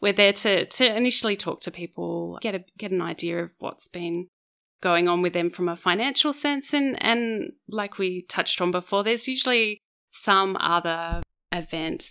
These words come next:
that's happened that, that has led them to that phone call. And it's really important to remember that it's really hard to just separate a financial issue from other issues. It is a, a,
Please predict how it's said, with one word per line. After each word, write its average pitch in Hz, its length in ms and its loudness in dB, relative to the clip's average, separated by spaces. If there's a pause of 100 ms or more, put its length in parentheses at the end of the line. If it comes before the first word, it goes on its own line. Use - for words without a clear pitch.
that's - 300 -6
happened 175 600 -4 (520)
that, - 200 -4 (280)
that 160 160 -8
has 175 180 -6
led 160 200 -8
them 175 200 0
to 180 140 -8
that 175 240 -8
phone 175 300 -8
call. 180 460 -8 (560)
And 190 240 2
it's - 300 -2
really 233 840 -2 (280)
important 185 640 -4
to - 160 -4
remember 175 380 -4
that 170 220 -4 (280)
it's - 200 -6
really 330 180 0
hard 165 360 0
to 175 460 -4
just - 200 -2
separate 170 460 -2
a 175 40 -12
financial 170 580 -6
issue 175 360 -4
from 170 380 -6 (240)
other 196 280 -2
issues. 294 440 -2
It 190 140 -2
is 202 260 -4
a, 175 40 -10
a, - 500 -4